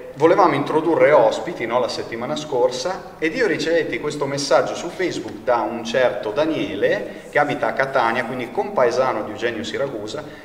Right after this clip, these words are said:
il quale fa parte del gruppo Contatto Massivo, eh, Catania. Contatto Massivo di Antonio Urzi, e ci hanno mandato dei video di, appunto, sfere di luce meravigliose. Quindi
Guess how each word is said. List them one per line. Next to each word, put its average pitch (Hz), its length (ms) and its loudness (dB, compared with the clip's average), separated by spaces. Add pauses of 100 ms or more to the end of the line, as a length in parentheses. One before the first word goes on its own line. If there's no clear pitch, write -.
il 147 160 -4
quale 226 260 2
fa 180 180 0
parte 120 500 2
del 131 160 -4
gruppo 170 400 0
Contatto 135 600 0
Massivo, 156 960 0 (240)
eh, 127 680 8
Catania. 107 800 0 (240)
Contatto 180 400 0
Massivo 214 340 0
di 143 100 2
Antonio 143 380 0
Urzi, - 480 -4 (140)
e 151 80 -4
ci 247 140 2
hanno 175 160 2
mandato 202 640 2
dei 151 160 0
video 208 460 -2
di, - 320 -6
appunto, 190 420 -4
sfere 165 380 -4
di 127 100 -6
luce 139 300 -6
meravigliose. 117 680 -4 (520)
Quindi - 480 -4